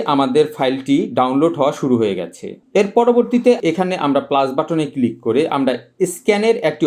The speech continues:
অপশন দেখতে পাচ্ছি। আমরা যদি কোনো ডকুমেন্ট স্ক্যান করতে চাই, তাহলে এখান থেকে আমরা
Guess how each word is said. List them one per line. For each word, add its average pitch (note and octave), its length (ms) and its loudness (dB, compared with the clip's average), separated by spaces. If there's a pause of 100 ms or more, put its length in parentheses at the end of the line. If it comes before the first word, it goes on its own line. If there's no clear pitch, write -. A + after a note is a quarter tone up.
অপশন D3+ 300 -4
দেখতে A2 280 -4
পাচ্ছি। G2 280 -8 (1000)
আমরা G3 160 2 (100)
যদি A3 180 2 (140)
কোনো F#3+ 160 2 (140)
ডকুমেন্ট F#3 600 2 (360)
স্ক্যান G3+ 240 0 (120)
করতে C#3 240 0 (100)
চাই, E3+ 140 0 (200)
তাহলে C#3 280 0 (180)
এখান G3 200 0 (100)
থেকে C#3 200 -2 (160)
আমরা A#2+ 160 2